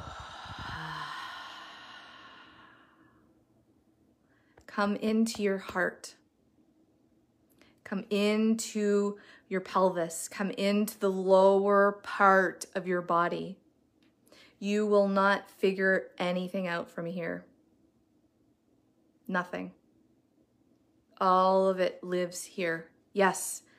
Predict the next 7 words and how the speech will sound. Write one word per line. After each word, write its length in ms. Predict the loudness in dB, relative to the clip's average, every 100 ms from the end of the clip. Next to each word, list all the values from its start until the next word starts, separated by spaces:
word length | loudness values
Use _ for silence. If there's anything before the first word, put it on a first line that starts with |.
| _ _
this 320 | 0 0 0
is 240 | -8 -10 -8
all 220 | -4 -2
amazing 580 | -2 -4 -6 -6 -8 -10 -14 _ _ _ _ _ -10
and 160 | -10 -8
really 420 | -6 0 0 0
useful, 640 | -8 -10 -10 -8 -8 -8